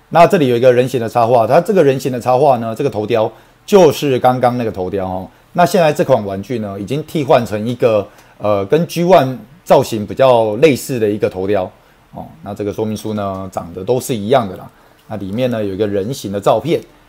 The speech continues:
哦，那图片都非常大张，说的也是，呃，算是清楚啦，有些地方是没有解释的非常清楚哦。那大概就是这个样子。那这个说明书呢，之前都还有一个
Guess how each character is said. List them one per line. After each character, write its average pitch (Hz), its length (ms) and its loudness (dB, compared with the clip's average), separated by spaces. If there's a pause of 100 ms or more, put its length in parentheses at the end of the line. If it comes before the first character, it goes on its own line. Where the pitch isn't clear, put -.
(160)
哦， 92 200 -12
那 107 120 -4
图 113 200 -8
片 117 300 0
都 117 320 0
非 120 140 -4
常 107 160 -6
大 113 160 2
张， 110 280 -4
说 117 320 0
的 104 300 -4
也 98 180 -8
是， 117 380 -6 (480)
呃， 95 360 -2
算 156 200 0
是 143 140 -2
清 151 240 -2
楚 110 180 -4
啦， 92 140 -4
有 98 100 -4
些 98 120 -8
地 160 160 -4
方 147 160 0
是 139 100 -8
没 127 120 -4
有 123 80 -2
解 107 160 -10
释 107 140 -10
的 107 120 -4
非 113 120 -4
常 98 160 -6
清 98 200 -10
楚 98 100 -16 (380)
哦。 87 160 -12 (320)
那 113 100 -4
大 120 140 0
概 117 120 2
就 110 140 -4
是 107 80 -8
这 113 100 0
个 107 60 -2
样 107 220 -8
子。 90 120 -14 (340)
那 202 120 4
这 214 80 4
个 196 80 6
说 196 140 6
明 175 120 2
书 175 160 -2
呢， 139 220 2
之 175 160 -4
前 139 160 4
都 151 100 6
还 131 120 4
有 127 100 2
一 110 100 -2
个 113 240 2